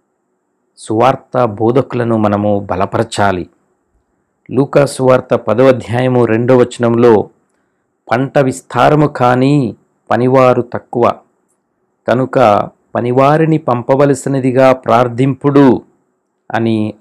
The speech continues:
ఆలకిస్తూ ఉన్నాం. కనుక దేవుని యొక్క తోటలో, దేవుని యొక్క రాజ్యములో పనిచేయుటకు,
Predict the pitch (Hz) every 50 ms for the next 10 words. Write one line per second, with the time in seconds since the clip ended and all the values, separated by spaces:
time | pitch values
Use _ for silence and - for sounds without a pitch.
0 | _ _ _ _ _ _ _ _ - - 104 104 101 98 - 101 - - - 104
1 | 101 101 101 98 92 90 - _ _ _ _ _ _ _ _ _ _ _ _ _
2 | _ _ _ - 120 131 151 151 151 - 143 120 107 101 - - _ _ _ _
3 | _ _ _ _ _ _ _ _ _ _ - 107 107 107 139 151 165 175 185 185
4 | 175 170 160 160 - - - 135 - - _ - 139 165 160 156 143 147 143 120
5 | 101 104 104 113 131 147 151 151 143 139 135 - - 131 117 117 117 131 131 123
6 | 110 107 123 143 147 143 135 147 143 120 - - - _ _ _ _ _ _ _
7 | _ _ _ _ _ - 110 110 127 127 - - 143 135 127 127 131 120 - -
8 | 160 156 143 113